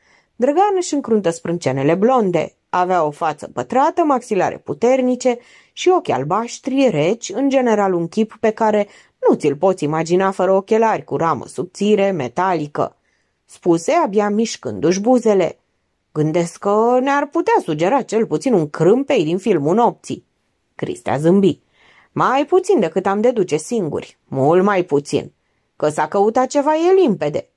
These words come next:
Putem conchide lesne din aspectul general al încăperii, ca să nu mai vorbim de cele câteva detalii semnificative. Urma unei brichete pe marginea prăfuită a scrinului,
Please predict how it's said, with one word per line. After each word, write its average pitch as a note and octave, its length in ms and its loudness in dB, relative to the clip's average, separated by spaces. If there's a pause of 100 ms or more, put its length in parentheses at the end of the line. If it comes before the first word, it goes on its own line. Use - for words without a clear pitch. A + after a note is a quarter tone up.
Putem F#3 360 0
conchide D3 460 -2
lesne D#4+ 540 0
din F4+ 180 2
aspectul A3 440 -2
general G#3+ 440 0
al D#3+ 120 -2
încăperii, D4 580 0 (320)
ca F#4 280 0
să G4+ 100 0
nu C4+ 80 2
mai F#3 180 0
vorbim A3 420 0
de B3+ 120 0
cele C4+ 220 0
câteva C#4 380 -2
detalii F3+ 380 -2
semnificative. F3 920 -2 (380)
Urma F#3 320 2
unei G3 240 2
brichete A3 540 -2
pe E3 120 -2
marginea E3 480 -2
prăfuită F#3+ 560 0
a - 40 -2
scrinului, C4+ 800 0